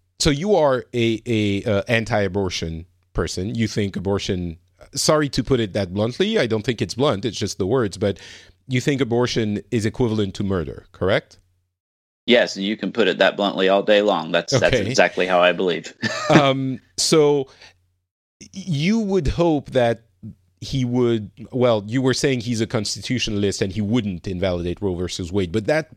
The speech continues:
Speaker 1: is what you would like the Supreme Court to do?
Speaker 2: I would,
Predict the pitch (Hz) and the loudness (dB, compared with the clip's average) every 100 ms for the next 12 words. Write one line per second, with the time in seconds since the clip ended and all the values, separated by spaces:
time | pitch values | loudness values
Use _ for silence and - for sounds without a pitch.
0 | _ 139 117 101 117 110 117 101 107 104 | _ 0 0 0 0 0 -4 -2 -2 0
1 | 110 117 113 - - - _ _ - 120 | 2 2 0 -6 -20 -20 _ _ -2 0
2 | - 113 127 110 101 113 - 113 120 185 | 0 -4 -2 -4 -2 -4 -2 -2 -2 -4
3 | - _ _ _ _ _ _ _ _ - | -10 _ _ _ _ _ _ _ _ -20
4 | - - _ _ _ _ _ _ _ _ | -20 -20 _ _ _ _ _ _ _ _
5 | _ _ _ _ _ 120 104 123 196 - | _ _ _ _ _ 0 2 2 2 0
6 | - - | -4 -16